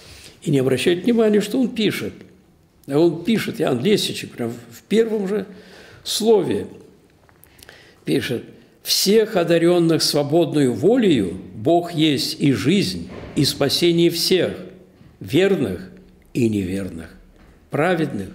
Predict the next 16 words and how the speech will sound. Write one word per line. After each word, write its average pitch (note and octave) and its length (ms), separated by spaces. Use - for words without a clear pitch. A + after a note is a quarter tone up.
и B2+ 120
неправедных, A2+ 720
благочестивых D3 880
и C3 100
нечестивых, B2 760
бесстрастных D#3+ 880
и C#3+ 100
страстных, A#2+ 720
ибо A2 340
нет A2 480
лицеприятия F#2+ 1040
у F2 120
Бога». D#2 580
Исаак C3+ 340
Сирин E3+ 460
пишет, A#2 440